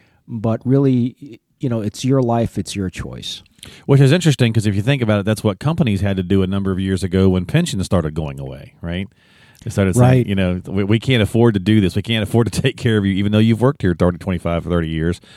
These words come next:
Speaker 2: Uh, and there's still obviously some pensions, but not nearly as prominent as it was, you know, thirty years ago.
Speaker 1: Man, yeah, I don't see a lot of companies offering pensions anymore.
Speaker 2: Yeah.
Speaker 1: Um, there's still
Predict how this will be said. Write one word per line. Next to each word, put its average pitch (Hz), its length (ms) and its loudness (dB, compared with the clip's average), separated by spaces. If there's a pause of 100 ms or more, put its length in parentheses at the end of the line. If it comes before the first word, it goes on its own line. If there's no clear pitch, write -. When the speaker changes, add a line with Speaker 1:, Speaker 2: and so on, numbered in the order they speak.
(220)
Speaker 2:
Uh, 85 240 0
and 160 100 -4
there's 196 120 0
still - 160 0
obviously 80 360 -4
some 87 280 -4
pensions, 76 360 -8
but 78 180 -6
not 92 240 -4
nearly 92 420 0
as 76 100 -4
prominent 78 400 -4
as 71 80 -6
it 60 100 -6
was, 71 320 -6
you 76 80 -14
know, 60 100 -12
thirty 73 280 -4
years 65 240 -6
ago. 95 80 -4
Speaker 1:
Man, 85 520 -8
yeah, 95 360 -6
I 117 120 0
don't 135 240 -2
see - 220 -2
a 101 120 0
lot 92 300 0
of 87 180 -6
companies 90 640 -6
offering 90 440 -8
pensions 104 440 -8
anymore. 110 640 -4
Speaker 2:
Yeah. 90 220 -6
Speaker 1:
Um, 82 320 -14 (120)
there's 107 320 -2
still 120 380 0